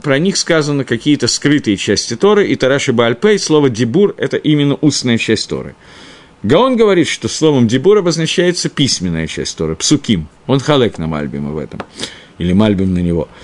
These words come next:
Килоймер, то есть, я не знаю, я сейчас не могу сообразить, я думаю, что Гаон был раньше, серьезно раньше, чем Мальбим.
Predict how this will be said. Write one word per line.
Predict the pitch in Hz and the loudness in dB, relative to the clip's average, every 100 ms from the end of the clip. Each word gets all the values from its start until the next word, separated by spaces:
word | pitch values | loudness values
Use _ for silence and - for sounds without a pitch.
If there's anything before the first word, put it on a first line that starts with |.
| - | -20
Килоймер, | - 170 175 127 87 80 | 0 4 6 4 0 -2
то | - 120 | 2 2
есть, | 87 - | 2 -2
я | |
не | 95 | -4
знаю, | 95 90 | -2 -4
я | 87 | -4
сейчас | - 98 | -4 -2
не | 107 | 0
могу | 101 98 | 0 0
сообразить, | 98 101 95 120 160 127 | 0 0 2 2 0 0
я | |
думаю, | 98 110 | 0 0
что | - | 0
Гаон | 101 113 110 | 0 4 4
был | 95 98 | 4 2
раньше, | 92 82 - 87 | 2 -2 -8 -10
серьезно | - 98 90 85 87 82 | -4 -2 0 0 -2 -4
раньше, | 80 76 - | -4 -6 -4
чем | 85 | -2
Мальбим. | 82 73 - | -2 -4 -10